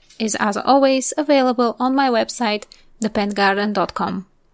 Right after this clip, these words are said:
There's no research sources there this time, but you will find a free digital copy of The Little Prince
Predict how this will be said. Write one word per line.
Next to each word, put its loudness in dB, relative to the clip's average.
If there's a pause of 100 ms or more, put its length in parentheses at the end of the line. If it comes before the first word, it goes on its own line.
(340)
There's 2
no 2
research 0
sources -2
there -2
this -2
time, -6
but -6
you -2
will 0
find -2
a -6
free -2
digital -2
copy -4
of -2
The -4
Little -2
Prince -6